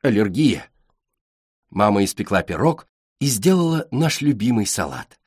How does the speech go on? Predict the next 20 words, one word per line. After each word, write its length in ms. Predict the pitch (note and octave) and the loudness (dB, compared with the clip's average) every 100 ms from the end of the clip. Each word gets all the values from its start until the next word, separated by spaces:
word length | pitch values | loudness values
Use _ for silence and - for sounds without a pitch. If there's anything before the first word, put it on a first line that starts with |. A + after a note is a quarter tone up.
| _ _ _ | _ _ _
А 140 | - | 2
мы 160 | G#2 F2 | 2 2
с 80 | - | -2
папой 400 | C#3 E3 F#2 C#2 _ _ | 0 0 -2 -8 _ _
подарили 440 | - A#2+ B2+ G3+ F#3 | -2 2 2 2 2
ей 300 | F3 F3 - | 2 2 0
очень 440 | - G#3+ - G#3+ F#3 | 2 2 2 0 0
красивый 580 | D3 D#3+ - F3+ A#2 | 2 2 2 0 2
букет 580 | G2+ E3+ - G#3+ G#3+ - - | 0 -2 -2 0 0 -6 -8
жёлтых 560 | F#2+ D#2+ C#3 A#2+ A2+ - | -6 0 0 0 -4 -6
тюльпанов. 640 | G2 F2+ E2 B1+ - - _ _ _ _ | -6 -6 -8 -10 -14 -20 _ _ _ _
После 360 | G#2 A2 - D2+ | -2 -2 -2 -8
обеда 420 | C#2+ C3+ F3+ E3+ _ _ | -2 0 0 -2 _ _
мы 160 | - D#3 | 2 2
с 100 | - | 4
Ромычем 460 | C#3 F#3+ D#3 F#3 | 4 4 4 2
впервые 560 | D#3+ - F3 F3 G#3 G3+ | 0 2 2 4 2 2
за 120 | E3 | 2
долгое 440 | F3+ F3+ C3 A#2+ G2 | 4 4 4 4 4
время 340 | D#3 G#3+ G#3 | 6 6 4